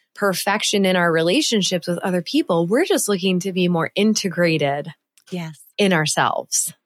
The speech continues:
Speaker 1: And then you are more peaceful and it does feel better, even if it's a shit show <laughs> in
Speaker 2: <laughs>
Speaker 1: real,
Speaker 2: Which
Speaker 1: in
Speaker 2: it
Speaker 1: real
Speaker 2: often
Speaker 1: time.
Speaker 2: is.
Speaker 1: <laughs> Right.
Speaker 2: Which it, which it often is, embracing that chaos.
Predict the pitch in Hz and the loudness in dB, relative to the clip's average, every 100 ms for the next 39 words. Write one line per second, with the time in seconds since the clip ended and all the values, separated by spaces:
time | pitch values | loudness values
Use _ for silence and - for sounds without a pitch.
0 | - 208 226 262 269 262 381 220 160 - | -6 0 2 4 2 2 2 2 0 -4
1 | 151 - 208 - 185 190 226 220 262 - | -8 -4 -4 -6 -6 -2 0 0 -2 -2
2 | 156 147 - - 82 190 208 220 262 277 | -4 -6 -6 -6 -8 -4 0 2 0 -2
3 | 320 - - 339 - - 202 - - _ | -4 -4 -4 -4 -4 -2 -2 -2 -12 _
4 | _ 285 302 302 294 269 - 294 277 262 | _ 0 2 2 0 -2 0 2 4 2
5 | - 302 370 208 214 - _ _ - 539 | 0 0 2 2 0 -6 _ _ -6 -6
6 | - - 427 370 233 - - 349 277 240 | -6 -4 0 0 -2 -4 -2 0 2 2
7 | - 233 247 262 277 202 226 240 220 202 | 0 -2 0 0 0 0 0 -2 -2 -4
8 | 180 - 196 196 285 | -4 -4 0 0 0